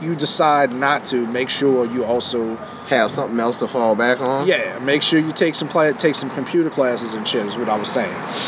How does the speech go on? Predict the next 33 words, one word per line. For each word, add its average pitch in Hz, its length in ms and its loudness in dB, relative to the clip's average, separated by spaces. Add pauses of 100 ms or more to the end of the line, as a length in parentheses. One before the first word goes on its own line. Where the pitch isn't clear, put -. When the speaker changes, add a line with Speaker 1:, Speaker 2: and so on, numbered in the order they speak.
(120)
Speaker 1:
'Cause 117 140 -4
when 127 140 -4
I 240 160 4
went, 170 260 -2 (460)
nobody 160 340 4
had 160 100 4
ever 160 120 4
gone 160 180 0
to - 60 0
college 196 300 2
before. 123 300 -2 (200)
They 139 60 -2
didn't 147 120 -2
know 151 80 0
shit 170 220 2
about 139 220 2
college. 113 340 -4
Nobody 135 260 2
could 131 140 -6
tell 147 120 4
me 143 220 -4
anything. 123 340 -2 (500)
So 139 120 -2
I 147 120 6
didn't 151 200 4
know 147 140 4
what 143 180 0
the, 127 180 -4
what 135 300 0
the 127 80 0
fucking 127 320 0
scam 135 440 2
was. - 380 -8